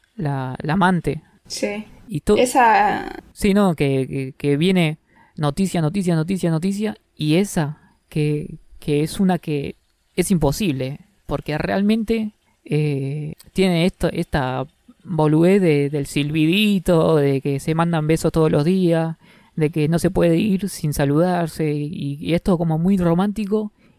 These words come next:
Speaker 1: y de un segundo a otro, por una llamada, por una noticia, todo esto se rompe en mil pedazos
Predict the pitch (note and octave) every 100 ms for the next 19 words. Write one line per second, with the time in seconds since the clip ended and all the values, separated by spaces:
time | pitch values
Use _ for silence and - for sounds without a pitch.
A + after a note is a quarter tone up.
0 | - C#3+ D3 F#3+ G3 E3 F3+ F#3 E3 G3+
1 | G#3 G3+ - D3 D3+ F3+ F#3+ E3 E3 F#3
2 | G#3+ A3 G3 E3 F#3 F#3 E3 F#3 G#3+ -
3 | G#3+ G#3+ _ - - D#3+ G3 - D3 -
4 | C#3+ - F#3 G3+ G3 C#3+ C#3 F3+ F3 -
5 | C#3+ D3+ F#3 G3+ F#3+ F#3